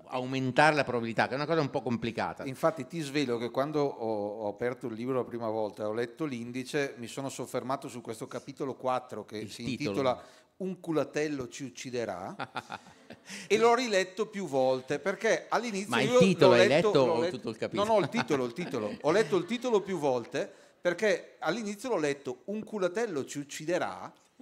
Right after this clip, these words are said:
Speaker 2: cioè speravo di trovarci un punto di domanda in
Speaker 1: <laughs> Ah,
Speaker 2: fondo.
Speaker 1: invece no, invece ucciderà.
Speaker 2: E invece il punto di domanda non c'è.
Speaker 1: No, no, tra l'altro de-, devo dire che, cioè, so,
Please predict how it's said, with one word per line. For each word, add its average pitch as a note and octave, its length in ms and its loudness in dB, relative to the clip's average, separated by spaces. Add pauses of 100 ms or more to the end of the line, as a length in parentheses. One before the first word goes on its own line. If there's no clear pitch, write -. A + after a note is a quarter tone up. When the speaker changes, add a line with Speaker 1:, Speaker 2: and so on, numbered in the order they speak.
(320)
Speaker 2:
cioè - 440 0
speravo F3 540 4
di G3 140 -6
trovarci C#3+ 400 -2
un E3+ 100 -6
punto C#3+ 280 -6
di C3 80 -4
domanda B2 480 -2
in A#2 60 -8
Speaker 1:
<laughs> A2+ 60 -14
Ah, - 80 -8
Speaker 2:
fondo. A#2+ 120 -6
Speaker 1:
invece A2+ 240 -6
no, A2 260 -8
invece - 220 -16
ucciderà. - 320 -10
Speaker 2:
E E3 60 2
invece D#3 240 0
il C#3+ 60 -6
punto C#3 260 -2
di B2+ 80 0
domanda B2+ 340 0
non G2 160 -8
c'è. G2+ 280 -6
Speaker 1:
No, G2 200 -8
no, E2+ 180 -4
tra B2+ 120 -6 (120)
l'altro D3+ 240 8
de-, G#2 160 -2
devo A2+ 160 -2
dire B2 240 0
che, G#2 160 -4
cioè, D2 180 -10
so, E2+ 160 -16